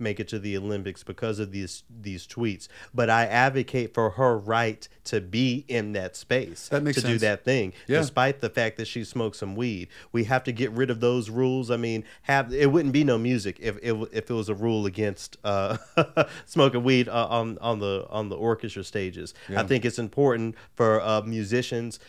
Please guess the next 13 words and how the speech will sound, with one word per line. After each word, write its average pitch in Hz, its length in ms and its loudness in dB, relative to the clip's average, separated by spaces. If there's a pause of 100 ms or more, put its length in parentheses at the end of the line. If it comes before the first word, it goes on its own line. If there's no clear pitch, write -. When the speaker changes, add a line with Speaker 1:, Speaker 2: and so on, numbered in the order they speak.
(160)
Speaker 1:
to 110 100 -2
participate 147 720 -2
in 139 160 0
this 131 160 0
conversation 135 600 0 (460)
and 113 120 -2
to - 120 -6
really 98 240 -2
think 127 260 0
about 123 320 2
it 117 100 -4
again, 98 540 0
because 98 480 -4